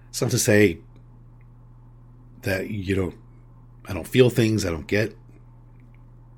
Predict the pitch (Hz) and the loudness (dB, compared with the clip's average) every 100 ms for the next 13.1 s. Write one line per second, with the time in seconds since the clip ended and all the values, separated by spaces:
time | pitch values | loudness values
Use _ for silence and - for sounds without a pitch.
0 | - - - 101 123 - - - - 87 | -20 -10 -4 -2 -2 -6 -20 -16 -4 0
1 | 95 101 - - - - - - - - | 2 0 -4 -18 -20 -20 -20 -20 -20 -20
2 | - - - - - - - - - - | -20 -20 -20 -20 -20 -20 -20 -20 -20 -20
3 | - - - - - 107 98 101 113 113 | -20 -20 -20 -20 -12 -4 -4 2 4 2
4 | 107 - - - - - - - 92 87 | -2 -12 -20 -20 -20 -20 -20 -16 -10 -2
5 | 113 113 107 104 - - - 127 139 - | 0 2 -2 -6 -12 -20 -10 -4 -2 0
6 | 104 120 104 78 - 71 - - - - | 0 0 0 -4 -12 -16 -16 -18 -20 -20
7 | - - - - - - - - - - | -20 -20 -20 -20 -20 -20 -20 -20 -20 -20
8 | - - - - - - - - - - | -20 -20 -20 -20 -20 -20 -20 -20 -20 -20
9 | - - - - - - - - - - | -20 -20 -20 -20 -20 -20 -20 -20 -20 -20
10 | - - - - - - 98 92 92 85 | -20 -20 -20 -20 -20 -16 -8 -4 -4 -6
11 | 80 - - - - - - 90 123 143 | -10 -18 -20 -20 -20 -20 -14 2 6 6
12 | 117 95 - - 110 120 120 113 104 117 | 4 2 -2 -2 0 2 2 2 0 -2
13 | - | -4